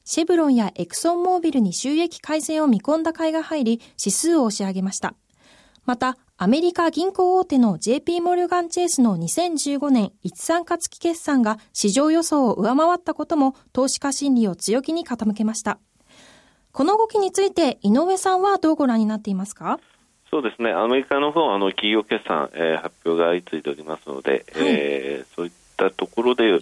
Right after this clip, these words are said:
Speaker 2: えー、反応したということなんですけれどもね、
Speaker 1: はい。
Speaker 2: ヨーロッパの方ではギリシャがデフォルトに向けてですね、準備しているっていうニュースが流れてですね、
Speaker 1: はい。
Speaker 2: えー、ドイツのダック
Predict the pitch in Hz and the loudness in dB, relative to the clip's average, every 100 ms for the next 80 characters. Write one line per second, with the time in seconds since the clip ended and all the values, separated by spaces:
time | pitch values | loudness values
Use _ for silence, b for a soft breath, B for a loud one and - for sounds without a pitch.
0 | - 85 71 - 85 82 - - 73 - | -2 -8 -6 -4 -6 -6 -6 -4 -4 -2
1 | 87 85 73 69 - 69 71 71 85 98 | -2 -2 -4 -8 -6 -4 -4 -6 -4 -4
2 | - - 269 233 135 175 170 127 110 92 | -4 -2 2 4 4 2 0 0 2 0
3 | 76 120 175 - 95 80 80 85 85 110 | 0 -2 -2 -2 -2 0 0 0 0 0
4 | 113 110 107 104 101 98 - 98 101 76 | 0 -2 -2 -4 -4 -4 -4 -2 -2 -2
5 | - 76 69 95 98 - - - 71 - | -6 -8 -4 -4 -4 -6 -8 -2 -2 -4
6 | - - 65 71 78 76 - - 143 - | -14 -12 -12 -10 -10 -6 -4 -2 -2 -2
7 | - - - - - 135 135 - - 262 | -2 -4 -8 -10 -14 -6 -6 -6 -4 0
8 | 302 220 87 85 82 76 73 90 87 82 | 2 2 4 4 4 2 2 2 0 0
9 | 73 78 71 | -2 -2 -2